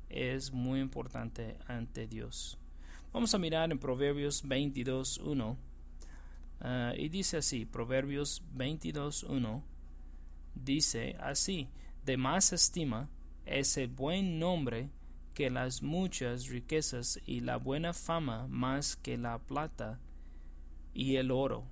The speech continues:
Entonces, Proverbios veintidós nos enseña algo muy grande, que es de más estima, es más importante, es, es más grande, es más, este, mm, ah, importante, decimos otra vez, que tener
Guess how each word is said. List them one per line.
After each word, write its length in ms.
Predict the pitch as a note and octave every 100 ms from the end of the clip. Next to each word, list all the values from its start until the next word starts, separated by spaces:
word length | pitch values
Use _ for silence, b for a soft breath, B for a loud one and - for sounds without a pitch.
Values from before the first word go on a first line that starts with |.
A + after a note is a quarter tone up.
| -
Entonces, 420 | - B2 C#3 F3 E3+
Proverbios 560 | D#3+ C#3 D3 E3 D#3+
veintidós 560 | D3+ D3+ C#3+ C3 D3 D3+
nos 220 | C3+ -
enseña 520 | C3 - C3+ C#3+ C#3
algo 220 | C#3+ C3+
muy 240 | C3 C3 B2
grande, 400 | B2 E3 C3+ A2 B B B B B -
que 180 | D3 D3+
es 120 | C#3+
de 120 | C#3+
más 320 | C#3 E3+ G3
estima, 500 | E3+ - F3 E3 B2
es 160 | B2 C#3
más 280 | F3+ G3 -
importante, 880 | D#3+ D#3+ C#3 B2+ B2+ B2 A2 A2 A#2+
es, 220 | C#3 - B B -
es 100 | F#3
más 280 | G3+ F#3+ D3+
grande, 460 | D3+ D#3+ C#3+ A#2
es 120 | A#2+
más, 480 | C3 D3 D#3+ - - B B B -
este, 680 | C3+ C3 - - B2+ A#2+ A#2
mm, 320 | A#2 A#2 - - - - -
ah, 600 | B2 A#2 A2+ A2 A2 A#2 - - - - - -
importante, 640 | D#3+ C#3+ C#3 C#3+ C#3 C3+
decimos 460 | A#2+ - C3 B2+ -
otra 240 | B2+ A#2+
vez, 380 | A#2 A#2 - - B B -
que 120 | B2
tener 560 | - B2 C3+ D3+ D#3+